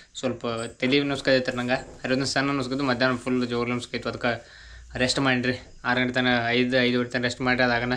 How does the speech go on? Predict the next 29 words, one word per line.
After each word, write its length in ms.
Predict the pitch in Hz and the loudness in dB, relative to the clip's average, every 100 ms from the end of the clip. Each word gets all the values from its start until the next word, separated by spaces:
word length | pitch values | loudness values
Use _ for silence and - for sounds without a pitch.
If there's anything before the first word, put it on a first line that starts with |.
| - - - - 131 | -4 -16 -20 -12 -6
ಮನೆ 140 | 131 | -2
ಕೆಲಸ 240 | 131 123 131 | 0 2 2
ಎಲ್ಲ 120 | 131 | 2
ಮುಗಿಸಿ 320 | 127 - 143 160 - - - | 0 0 0 -2 -12 -12 0
ಟೆಕ್ 200 | 135 143 | 0 4
ವಿಡಿಯೋನ 200 | 139 143 | 2 2
ಶೂಟ್ 220 | 139 127 | 0 0
ಮಾಡೋದಂದ್ರೆ 340 | 131 127 127 123 | 2 2 2 2
ಟೆಕ್ 200 | 123 123 | 0 2
ವಿಡಿಯೋ 180 | 123 | 0
ಒಂದು 400 | 127 120 117 - - | 2 0 -4 -10 -4
ಮಾಡಿರಿ. 360 | 123 120 151 170 | -2 0 0 0
ನಾ 160 | 135 117 127 - - - - - - | 0 -2 -8 -18 -20 -20 -20 -20 -8
ಇದು 440 | 127 127 127 123 | 0 2 4 2
ನಾಳೆಲ್ಲ 380 | 123 123 127 127 | 2 4 4 2
ಬರ್ಬೋದ್ರಿ 380 | 123 120 120 120 | 2 0 -2 -2
ಟೆಕ್ 240 | 120 113 | -4 -4
ವಿಡಿಯೋ, 180 | 117 123 - - - - - - - - | -4 -6 -8 -14 -20 -20 -18 -18 -16 -10
ಟೆಕ್ 180 | 117 - | -10 -6
ಪೇಜ್ದಾಗ 360 | 120 117 117 - - - - - - 135 | -4 -2 -2 -4 -18 -20 -20 -20 -16 -12
Instagram-ದು 560 | 117 123 117 117 120 | -4 0 0 -2 -4
ವಿಡಿಯೋ 180 | 113 117 - - _ - - - - - - | -6 -6 -10 -20 _ -20 -20 -20 -20 -20 -6
ಅದು 100 | 135 | 2
ಮಾಡಿರಿ. 320 | 127 120 135 165 - - - 127 | 2 2 -2 -6 -12 -18 -12 -2
ಇಲ್ಲ 120 | 135 | 0
ಟೈಮ್ 300 | 131 127 131 | 4 2 2
ಇದ್ರೆ 240 | 131 131 127 120 117 120 - - 131 | 2 4 4 2 -2 -6 -10 -4 2
ಏಳುವರೆ 300 | 131 135 131 | 4 4 2
ಐತಿರಲ್ಲ 260 | 123 127 | 0 -2